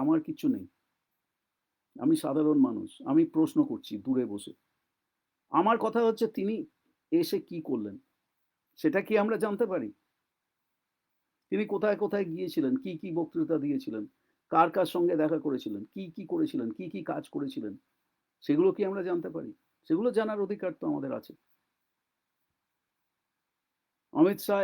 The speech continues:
এসে কি করেছেন, কার কার সঙ্গে দেখা করেছেন, কোন কোন মিডিয়ার সঙ্গে দেখা করেছেন, আমরা কি জানতে পারি, প্রশ্ন করতে পারি?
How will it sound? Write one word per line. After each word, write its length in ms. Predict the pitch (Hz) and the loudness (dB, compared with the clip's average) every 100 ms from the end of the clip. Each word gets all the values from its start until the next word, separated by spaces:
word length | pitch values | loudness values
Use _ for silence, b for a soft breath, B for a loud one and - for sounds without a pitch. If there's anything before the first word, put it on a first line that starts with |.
| 185 | 2
এসে 160 | 160 165 | 0 -4
কি 140 | 170 | -4
করেছেন, 360 | 156 135 - - - _ _ _ _ _ _ _ _ _ _ _ _ _ _ _ - | -4 -4 -4 -8 -14 _ _ _ _ _ _ _ _ _ _ _ _ _ _ _ 0
কার 180 | 170 170 | 2 2
কার 120 | 202 | -2
সঙ্গে 280 | - 175 156 | 0 0 2
দেখা 220 | 147 156 - | 0 0 -2
করেছেন, 260 | 110 - - _ _ _ _ _ - | -6 -8 -14 _ _ _ _ _ 0
কোন 160 | 185 | 0
কোন 140 | 185 202 | 0 -2
মিডিয়ার 340 | 190 175 190 175 | -2 -2 0 -2
সঙ্গে 300 | - 170 156 | 0 -2 0
দেখা 240 | 147 143 | -2 -4
করেছেন, 320 | 131 - - - - | -6 -8 -12 -14 -2
আমরা 180 | 151 160 | 0 0
কি 100 | 175 | 2
জানতে 300 | 156 156 170 | 4 4 2
পারি, 240 | 175 139 113 _ _ _ _ _ - | -4 -4 -8 _ _ _ _ _ -4
প্রশ্ন 260 | 156 196 | -4 -2
করতে 240 | 180 180 165 | -4 -4 -4
পারি? 220 | 151 | -4